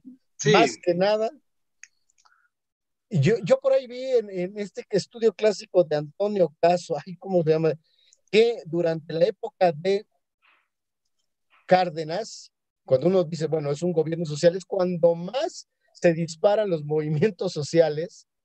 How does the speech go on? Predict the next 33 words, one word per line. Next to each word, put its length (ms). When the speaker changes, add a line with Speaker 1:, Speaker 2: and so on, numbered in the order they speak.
Speaker 2:
eh, 240
y, 340
y 80
parece 500
que 240
ahora 220
está 140
ocurriendo, 400
¿no? 100
Con 180
López 240
Obrador 260
se 100
empiezan 600
a 80
disparar 440
también 240
como, 380
como 340
si 320
fuera 580
paz, 240
pastura, 600
¿no? 140
El, 180
el, 180
el, 200
el 240
gobierno 420
democrático, 760
pues, 220
impulsa 640
a 40